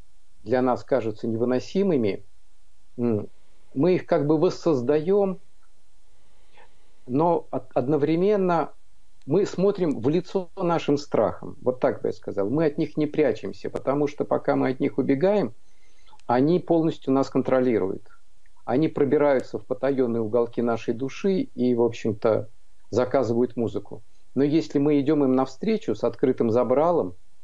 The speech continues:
если мы позволяем этой муте подняться, то есть, ну вот как это говорится, да, мы как бы отдаём Христу всю нашу немощь, все наши несовершенства,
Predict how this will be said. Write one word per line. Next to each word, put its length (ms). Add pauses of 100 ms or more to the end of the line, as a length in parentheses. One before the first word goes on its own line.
(200)
если 240
мы 120
позволяем 600
этой 220
муте 300
подняться, 720 (800)
то 120
есть, 380
ну 120
вот 220 (220)
как 260
это 160
говорится, 540
да, 220
мы 120
как 240
бы 280
отдаём 540
Христу 720 (140)
всю 280
нашу 320
немощь, 400
все 200
наши 300
несовершенства, 960